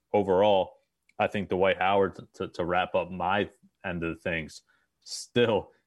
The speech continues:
on a veteran minimum deal, man, he is still one of the more physically, um,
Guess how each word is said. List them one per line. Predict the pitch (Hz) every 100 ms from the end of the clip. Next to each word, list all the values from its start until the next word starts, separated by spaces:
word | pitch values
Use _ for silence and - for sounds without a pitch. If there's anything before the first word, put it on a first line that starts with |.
| _
on | -
a | 98
veteran | 87 101 117 123 117
minimum | 104 104 104 98
deal, | 85 90 80
man, | 78 78 80 -
he | 107 101 117
is | 98
still | - - 98 92
one | 90
of | 87
the | 85
more | 87 85 -
physically, | 98 90 90 - 90 85 80 - _ _ -
um, | 82 78 76 76